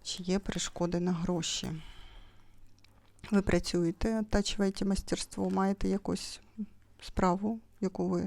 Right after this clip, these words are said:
дуже добре робите. Королева кубків — це добре. Так, чи є перешкоди на гроші? Туз пентаклей — також гарна карта. Поки перешкод не було. Це п'ять жезлів, що це конфлікт. Це може бути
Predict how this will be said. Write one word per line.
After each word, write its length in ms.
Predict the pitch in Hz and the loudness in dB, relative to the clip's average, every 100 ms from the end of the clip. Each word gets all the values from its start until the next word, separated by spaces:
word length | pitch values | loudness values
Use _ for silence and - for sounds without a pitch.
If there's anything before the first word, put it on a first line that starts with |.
| 196 | 0
дуже 240 | 190 180 | 0 2
добре 340 | 180 175 180 | 2 2 2
робите. 480 | 180 175 180 - 208 | 2 2 0 -2 -4
Королева 380 | - - 180 170 | 0 2 4 2
кубків — 420 | - 180 - - - | 0 -6 -6 -6 -4
це 120 | 180 | 0
добре. 400 | 180 180 190 247 - - - - - - - - - - - - - | 0 2 0 -2 -6 -20 -18 -16 -16 -18 -20 -20 -20 -20 -20 -18 -2
Так, 220 | 190 175 - | 0 0 -2
чи 180 | - | -2
є 120 | 190 202 | 2 2
перешкоди 640 | 202 190 - - 185 190 | 2 0 -2 -2 0 2
на 140 | 190 | 2
гроші? 540 | 180 185 185 - - 185 - - | 2 0 0 0 -2 -6 -12 -6
Туз 160 | 214 - | -6 -2
пентаклей — 580 | 185 196 180 190 175 | -2 2 2 2 -2
також 420 | - 170 185 220 214 | 2 2 0 -2 2
гарна 320 | 220 214 214 | 4 4 2
карта. 520 | 214 214 - 202 214 202 - - - - - - - - - - | 0 0 2 0 -2 -4 -14 -20 -20 -20 -20 -20 -20 -18 -16 -2
Поки 240 | 214 - | 0 2
перешкод 640 | 196 196 190 - 185 - - | 4 4 4 2 2 2 0
не 140 | 185 | 4
було. 460 | 170 175 160 165 220 269 240 | 6 6 6 4 4 0 2
Це 140 | 196 | 2
п'ять 260 | - 185 180 | 6 6 6
жезлів, 520 | 190 180 175 165 170 | 6 6 4 0 0
що 220 | - 180 | 0 -2
це 440 | - 175 170 165 - | 4 4 6 4 2
конфлікт. 600 | 190 - - 180 - - - - - - - - | -2 0 -2 -2 -4 -4 -6 -12 -18 -18 -12 2
Це 120 | 208 | 6
може 240 | 202 190 | 6 6
бути 220 | 180 175 | 4 2